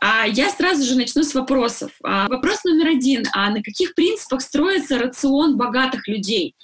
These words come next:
Ну, то есть вот как бы что это? Что повкуснее, что пожирнее, может быть, деликатесы какие-то, или наоборот, всё диетичное, одни йогурты, там,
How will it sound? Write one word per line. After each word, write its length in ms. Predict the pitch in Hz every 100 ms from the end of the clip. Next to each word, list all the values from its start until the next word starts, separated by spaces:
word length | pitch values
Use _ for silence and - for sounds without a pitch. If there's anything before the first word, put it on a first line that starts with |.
| - - - - 254
Ну, 160 | 254 262
то 80 |
есть 100 | 320
вот 140 | 285 -
как 220 | 269 220
бы 80 | 233
что 260 | - 330
это? 240 | 233 - -
Что 240 | - - 285
повкуснее, 840 | 392 - 349 - 285 277 262 254
что 220 | 262 269
пожирнее, 680 | 269 269 330 277 277 285 262
может 160 | 247 214
быть, 100 | 202
деликатесы 760 | 247 294 320 254 277 302 277
какие-то, 380 | 262 254 320 214
или 100 | 214
наоборот, 480 | 285 285 247 254 247
всё 240 | - 220
диетичное, 880 | 254 277 285 285 302 294 285 269 233
одни 320 | 226 240 269
йогурты, 640 | 254 262 240 262 - 254 208
там, 360 | 208 208 233